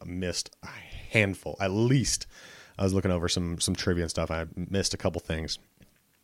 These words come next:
um, but I wouldn't have really got it unless I really digged for it or while I was watching it, 'cause there's so much, there's so much to already think about in this movie. It just keeps going. You have to, it's just questions, questions, questions, questions.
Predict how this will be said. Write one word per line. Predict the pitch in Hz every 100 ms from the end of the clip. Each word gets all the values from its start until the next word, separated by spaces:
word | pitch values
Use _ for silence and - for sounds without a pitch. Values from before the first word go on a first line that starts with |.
| _ - - -
um, | 85 76 78 80
but | 98
I |
wouldn't | 101 98 87
have | 85 78 - - _ _ _ _ _ - _ _ _
really | 104 95 87 85 87 _
got | - 85 85
it | 78
unless | 87 82 -
I |
really | 80 87 82 78
digged | - 87 80
for | - 85
it | 87 - _ _ _ _ _ _ -
or | 95
while | 90
I |
was | 78
watching | 87 85 90
it, | 78
'cause | - 87
there's | -
so | 110
much, | 98 - - - -
there's | -
so | 190
much | 175
to | 151
already | 113
think | - 139
about | 113 95
in |
this | 87 -
movie. | 87 80
It | 76 - - - - - - -
just | 131 -
keeps | 113 -
going. | 113 117 104
You | 95
have | 104 -
to, | - 151
it's | -
just | 113 - _ - - - _
questions, | - 147 - 98 -
questions, | 147 - 101
questions, | - 135 110 98
questions. | 127 131 90 80